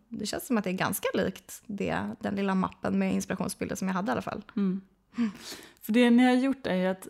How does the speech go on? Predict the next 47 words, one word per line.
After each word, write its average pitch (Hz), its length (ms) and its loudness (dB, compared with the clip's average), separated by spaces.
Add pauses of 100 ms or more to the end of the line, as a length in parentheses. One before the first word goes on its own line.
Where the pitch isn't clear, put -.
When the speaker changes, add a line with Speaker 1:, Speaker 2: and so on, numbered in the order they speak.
(100)
Speaker 2:
eh, 185 280 0
ni 214 100 2
har 220 60 4
satt 220 200 -2
upp 240 200 0
en, 180 360 2
em, - 520 -2
en 180 60 -2
sån 202 140 -2
här, 170 480 -4 (240)
eh, 185 60 -6
glasvägg. 185 800 -2
Speaker 1:
Ja, 214 260 2 (400)
precis. - 440 -4
Speaker 2:
Som 180 160 0
skiljer 175 300 2
av, 170 200 4
liksom, 170 280 -4
mot 165 220 -4
en - 140 -2
så - 100 -8
här 175 40 -8
sovhörna, - 1080 -4
sovalkov, 190 380 2
Speaker 1:
Ja. 180 80 6 (100)
Speaker 2:
eller 87 100 -6
vad - 80 -4
man 175 100 -4
ska - 100 -16
säga. - 280 -8 (960)
Eh, 175 60 -12 (380)
och 202 140 -6
det 233 80 0
är 220 100 2
så - 140 -4
här, - 100 -2
det 226 100 2
är 214 40 4
skönt, 175 260 -4
för - 100 -6
du 214 60 4
sa 220 240 4
det 175 100 0
just 180 160 -2
det 165 100 0
innan, 190 520 0
eh, 175 340 -6